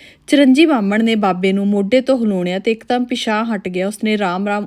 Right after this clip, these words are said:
ਉਚਾਰਿਆ ਤੇ ਗੰਭੀਰ ਆਵਾਜ਼ ਵਿੱਚ ਆਖਿਆ, "ਬਾਬਾ ਤਾਂ ਪੂਰਾ ਹੋ ਗਿਆ।" ਸਾਰੇ ਪਿੰਡ ਨੇ ਹੌਂਕਾ ਭਰਿਆ। ਰਾਤ ਨੂੰ ਪਤਾ ਨਹੀਂ ਕਿਸ ਵੇਲੇ ਬਾਬਾ ਬੈਠਾ ਬੈਠਾ ਹੀ ਆਕੜ ਗਿਆ ਸੀ।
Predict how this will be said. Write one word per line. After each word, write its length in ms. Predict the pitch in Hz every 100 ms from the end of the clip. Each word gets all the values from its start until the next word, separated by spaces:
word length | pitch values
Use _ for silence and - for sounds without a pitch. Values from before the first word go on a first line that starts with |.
| 208
ਉਚਾਰਿਆ 500 | 208 180 156 156 - _ _ - - -
ਤੇ 140 | 285
ਗੰਭੀਰ 500 | 233 262 254 240 233 214
ਆਵਾਜ਼ 380 | 202 190 196
ਵਿੱਚ 220 | 202 226 208
ਆਖਿਆ, 340 | 170 - 208
"ਬਾਬਾ 360 | 202 196 190 220
ਤਾਂ 140 | 262
ਪੂਰਾ 340 | 262 233 220
ਹੋ 180 | 254 202
ਗਿਆ।" 260 | 175 180 - _ _ - - - _
ਸਾਰੇ 360 | - 294 294
ਪਿੰਡ 260 | 302 277 220
ਨੇ 100 | 214
ਹੌਂਕਾ 380 | 214 196 185 214
ਭਰਿਆ। 380 | 214 196 175 233
ਰਾਤ 320 | 240 202 208
ਨੂੰ 120 | 254
ਪਤਾ 300 | 262 240 254
ਨਹੀਂ 260 | 247 208 208
ਕਿਸ 200 | 226 269 233
ਵੇਲੇ 320 | 202 190 190 - _ - _ 233
ਬਾਬਾ 280 | 247 240
ਬੈਠਾ 360 | 277 220 208 254
ਬੈਠਾ 300 | 226 208 240
ਹੀ 140 | 269 269
ਆਕੜ 320 | 202 196 196
ਗਿਆ 260 | 190 180 165
ਸੀ। 280 | - 180